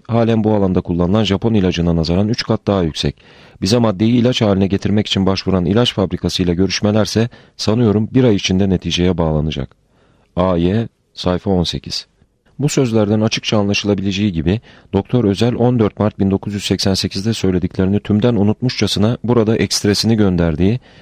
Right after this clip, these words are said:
muhtemelen yabancı ülkelerden birindeki bir laboratuvarda ekstrenin analiz edilip içindeki etkili maddenin meydana çıkarıldığını itiraf ediyor. Oysa kendisi daha önce tüm ekstrenin etkili olduğu iddiasından kalkarak onu hastalarına uygulamıştı.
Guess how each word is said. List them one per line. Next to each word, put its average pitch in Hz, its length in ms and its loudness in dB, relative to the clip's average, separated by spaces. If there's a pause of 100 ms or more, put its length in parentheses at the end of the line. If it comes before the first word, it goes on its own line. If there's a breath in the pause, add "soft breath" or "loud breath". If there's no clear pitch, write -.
(200 loud breath)
muhtemelen 101 440 0
yabancı 95 420 0
ülkelerden 90 580 0
birindeki 90 560 0
bir 107 120 0
laboratuvarda 92 800 0 (320 loud breath)
ekstrenin 104 540 0
analiz 107 400 0
edilip 101 320 0
içindeki 101 400 -2
etkili 113 280 0
maddenin 101 440 2
meydana 95 340 0
çıkarıldığını 95 600 0
itiraf 90 400 -2
ediyor. 73 300 -4 (580 loud breath)
Oysa 131 280 0
kendisi 110 440 0
daha 117 200 2
önce 117 400 0
tüm 147 200 0
ekstrenin 101 540 0
etkili 110 340 0
olduğu 104 360 2
iddiasından 95 600 0
kalkarak 95 520 0 (280 loud breath)
onu 110 280 0
hastalarına 104 540 0
uygulamıştı. 87 600 0